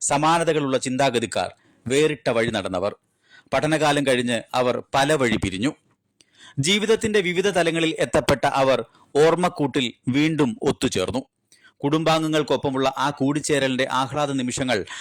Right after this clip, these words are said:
അവർ ആവോളം ആസ്വദിച്ചു. പുനലൂർ ശ്രീനാരായണ കോളേജിലെ ആയിരത്തി തൊള്ളായിരത്തി എഴുപത്തിനാല് എഴുപത്തിയാറ് പ്രീ ഡിഗ്രി ബാച്ചിലുള്ളവരാണ് പൂർവ്വ വിദ്യാർത്ഥി സംഗമം ഓർമ്മക്കൂട്ട് എന്ന പേരിൽ സംഘടിപ്പിച്ചത്. പുനലൂർ ടി ബി ജംഗ്ഷനിലെ ജെംസ് അരീന ഹാളിലായിരുന്നു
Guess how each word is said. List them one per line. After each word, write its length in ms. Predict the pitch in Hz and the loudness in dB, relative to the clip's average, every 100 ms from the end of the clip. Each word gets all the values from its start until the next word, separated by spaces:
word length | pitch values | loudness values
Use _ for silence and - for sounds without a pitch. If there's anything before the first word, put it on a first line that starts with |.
| - - | -8 0
അവർ 280 | 123 120 110 - - | 2 2 0 -6 -2
ആവോളം 540 | 135 147 151 135 113 - | 0 2 4 2 0 -2
ആസ്വദിച്ചു. 600 | 123 - 123 95 - - - _ _ _ _ - - - | -2 0 -2 -2 -6 -10 -12 _ _ _ _ -20 -10 -4
പുനലൂർ 280 | 196 226 | -2 -2
ശ്രീനാരായണ 680 | 226 190 185 196 196 196 202 | -2 -4 -2 0 0 0 -2
കോളേജിലെ 540 | 202 180 165 160 170 170 | 0 2 2 2 2 2
ആയിരത്തി 400 | 151 165 165 - | 2 2 0 -2
തൊള്ളായിരത്തി 460 | 170 156 160 147 180 | 0 0 0 0 -2
എഴുപത്തിനാല് 560 | 151 147 156 156 151 147 | 0 0 -2 0 2 2
എഴുപത്തിയാറ് 540 | 135 147 135 156 143 | 2 0 0 0 0
പ്രീ 280 | 135 139 147 | -2 -4 -4
ഡിഗ്രി 260 | 151 156 | -2 -2
ബാച്ചിലുള്ളവരാണ് 800 | 151 135 - 135 135 131 120 90 - - - - - | 0 0 0 0 0 2 2 -2 -8 -20 -20 -14 0
പൂർവ്വ 260 | 175 190 | 4 6
വിദ്യാർത്ഥി 480 | 214 185 165 165 147 | 6 4 4 2 2
സംഗമം 500 | 160 147 139 139 139 - | 0 2 2 2 0 2
ഓർമ്മക്കൂട്ട് 640 | 147 160 180 185 160 139 | 4 4 2 0 0 2
എന്ന 260 | 151 143 135 | 0 0 -2
പേരിൽ 340 | 127 117 104 | -2 -4 -4
സംഘടിപ്പിച്ചത്. 640 | - 123 113 98 - 107 143 - _ _ _ _ _ | -6 -6 -4 -4 -2 0 -2 -4 _ _ _ _ _
പുനലൂർ 320 | 139 143 156 139 | -2 0 0 0
ടി 100 | 156 | -2
ബി 120 | 156 | -2
ജംഗ്ഷനിലെ 580 | 160 156 143 147 135 147 | -2 -2 -2 -2 0 0
ജെംസ് 380 | 143 143 165 - | 2 0 0 -2
അരീന 320 | 147 147 151 | 0 0 2
ഹാളിലായിരുന്നു 680 | 143 139 139 135 135 127 104 | 0 0 0 2 2 0 -4